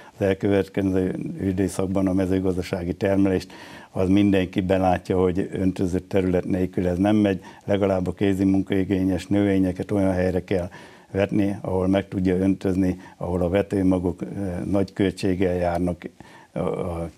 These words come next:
borsó, a burgonya, eh, és olyan növények, amiből egy bizonyos hektáron nagyobb jövedelemet lehet, eh, megszerezni, de nyilván a nagyobb jövedelemnek pedig a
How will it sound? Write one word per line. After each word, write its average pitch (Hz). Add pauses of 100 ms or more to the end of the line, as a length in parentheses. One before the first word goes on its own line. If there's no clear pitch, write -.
(640)
borsó, 101
a - (100)
burgonya, 90 (420)
eh, 95
és -
olyan 95
növények, 95
amiből 92 (180)
egy 98
bizonyos 92
hektáron 90 (320)
nagyobb 98
jövedelemet 92
lehet, 92
eh, 95 (260)
megszerezni, 98 (360)
de 92
nyilván 95
a 92
nagyobb 92
jövedelemnek 92
pedig 87
a 90